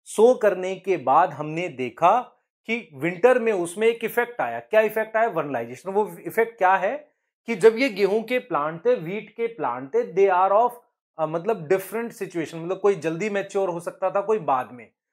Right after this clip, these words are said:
लेकिन वर्नलाइजेशन की वजह से उन सब में मैच्योरिटी साथ होगी, किसी की अर्ली मैच्योरिटी नहीं होगी, और सारे एक ग्रोइंग सीजन के या मिड समर में साथ में फ्लावर करेंगे। तो हमने क्या किया, हमने क्या किया,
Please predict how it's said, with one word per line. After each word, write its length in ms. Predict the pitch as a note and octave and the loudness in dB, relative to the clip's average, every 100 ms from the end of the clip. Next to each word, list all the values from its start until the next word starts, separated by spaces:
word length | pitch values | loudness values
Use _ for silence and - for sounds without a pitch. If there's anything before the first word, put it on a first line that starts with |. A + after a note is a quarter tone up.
| _ | _
लेकिन 260 | F#3+ G#3 B3+ | 0 2 2
वर्नलाइजेशन 840 | D#3+ F3 G3 G#3 G3+ A#3+ A#3+ C4+ | 4 4 8 6 6 0 2 0
की 140 | B3+ C4 | 0 0
वजह 340 | E3+ E3+ D3+ | 0 0 -4
से 400 | C#3+ G3+ B3 - _ _ | 0 -2 -2 -8 _ _
उन 220 | B3 C#4 | 0 0
सब 240 | C#4 G3 E3+ | 2 0 0
में 260 | E3+ A3+ | 0 0
मैच्योरिटी 720 | A#3 G3 F#3+ F#3 F3+ F3+ C4 | 2 -2 -2 0 0 0 -2
साथ 400 | B3+ - D#3+ F#3+ | -4 2 4 6
होगी, 360 | - D#3+ C3+ C3+ | 4 -4 -6 -10
किसी 280 | F#3 F3 A3 | -10 -10 -4
की 100 | A#3 | 0
अर्ली 320 | F3 G3+ A3+ | 0 -2 -4
मैच्योरिटी 520 | G#3 F#3+ G3 F#3+ G3 | -4 -2 -2 -2 -4
नहीं 200 | C#3+ B2 | -8 -12
होगी, 360 | G#2 - G#2+ _ _ - | -16 -18 -20 _ _ 2
और 120 | A3 | 2
सारे 500 | A3 G3+ F3 G#3 A#3+ | 4 4 4 6 4
एक 240 | A3+ G3 D#3 | 4 0 0
ग्रोइंग 300 | F3 A3 G#3+ | 2 0 -2
सीजन 380 | F#3+ E3 F#3 | -8 -6 -8
के 100 | F#3 | -2
या 80 | A3 | -2
मिड 260 | G3 A#3+ A3+ | 2 2 2
समर 320 | G3 E3+ E3+ | 0 0 -2
में 140 | A3+ | -2
साथ 360 | A3 E3 E3 G3 | -4 -2 -2 -2
में 120 | F#3+ | -12
फ्लावर 280 | - B2+ A#2 | -6 -6 -6
करेंगे। 380 | - G#2+ _ _ _ _ _ _ _ | -14 -20 _ _ _ _ _ _ _
तो 60 | G3+ | 0
हमने 300 | E3+ G3 C4 | 0 -2 -2
क्या 240 | A3+ A3 | 2 2
किया, 280 | G#3+ D#3 F#3 | 2 -4 -4
हमने 260 | E3+ F3+ E3+ | -4 -10 -4
क्या 160 | C#3+ | -6
किया, 340 | A#2+ C3 G#3 | -6 -10 -10